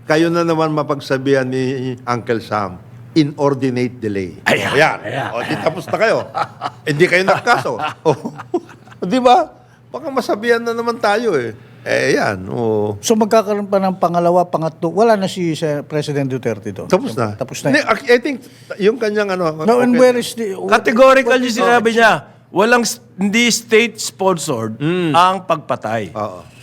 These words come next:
Speaker 2: Meron tayong declared war
Speaker 1: Policy.
Speaker 2: on drugs
Speaker 1: Yes.
Speaker 2: as a policy.
Speaker 1: Yeah.
Speaker 2: Pero hindi po, ah,
Speaker 1: There is a legal framework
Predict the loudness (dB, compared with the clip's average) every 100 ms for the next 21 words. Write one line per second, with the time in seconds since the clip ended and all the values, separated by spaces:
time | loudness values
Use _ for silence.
0 | -20 0 4 6 4 4 4 4 0 -2
1 | -4 -2 0 2 2 0 -4 -4 2 6
2 | 6 4 0 -4 -2 2 2 2 -2 -6
3 | -8 -4 -4 0 2 2 -2 -6 -10 -12
4 | -18 -20 -20 0 2 4 4 2 0 0
5 | -2 2 4 6 6 2 -10 _ 0 2
6 | 4 4 2 2 4 2 4 2 2 4
7 | 2 4 2 4 2 -2 -4